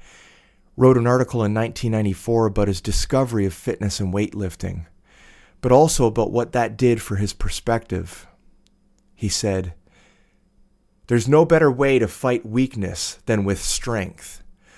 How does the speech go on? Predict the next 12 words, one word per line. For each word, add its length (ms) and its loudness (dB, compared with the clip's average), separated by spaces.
Once 260 0
the 120 0
mind 420 0
and 220 -4
body 340 0
have 220 -6
been 100 0
awakened 840 -4
to 120 -6
their 180 -2
true 380 -4
potential, 800 -2